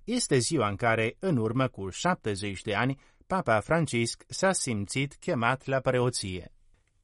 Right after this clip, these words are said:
Era la Buenos Aires, în Argentina, pe douăzeci și unu septembrie o mie nouă sute cincizeci și trei. Jorge Mario Bergoglio era un tinerel de șaptesprezece ani. Mergea la sărbătoarea studentului,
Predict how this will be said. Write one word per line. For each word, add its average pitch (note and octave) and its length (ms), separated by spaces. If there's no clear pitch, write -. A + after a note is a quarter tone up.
Era B2 400
la A2+ 160
Buenos G2 500
Aires, A2+ 420
în A2+ 120
Argentina, B2 840
pe G2+ 200
douăzeci G#2+ 340
și - 120
unu G2 180
septembrie B2+ 560
o A#2 60
mie B2+ 180
nouă G#2+ 200
sute C3 400
cincizeci D3 440
și A2+ 180
trei. F#2 480
Jorge C3+ 400
Mario G#2 420
Bergoglio C3 720
era A#2+ 320
un A#2 160
tinerel A#2 580
de G2+ 180
șaptesprezece G#2+ 1080
ani. G#2+ 340
Mergea A#2+ 460
la F#2+ 140
sărbătoarea G2+ 760
studentului, B2+ 840